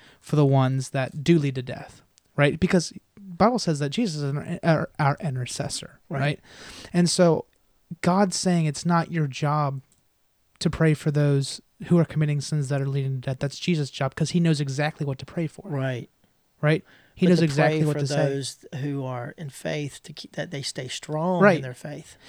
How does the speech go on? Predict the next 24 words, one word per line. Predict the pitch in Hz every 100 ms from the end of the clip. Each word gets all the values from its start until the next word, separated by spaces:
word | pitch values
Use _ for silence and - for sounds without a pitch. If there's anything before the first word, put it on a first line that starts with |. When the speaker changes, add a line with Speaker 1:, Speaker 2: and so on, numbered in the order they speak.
| - -
Speaker 1:
And, | 190 185
and, | 180 -
and, | 180 165
and | 175 160
catch | 180 165 -
this, | 165
and, | - 170 156 -
and | 165
it's | 156
gonna | 160 160 _
harken | - 180 180 160 143
back | 147 -
to | -
what | 151 -
Paul | 175 170
says, | 160 135 127 131
right? | 139 147 - - - - -
Um, | 160 143 147 - _ -
does | - 160
that | 180 175
give | 170
us | 170 -
the | 160 139
liberty | 147 208 180 147 143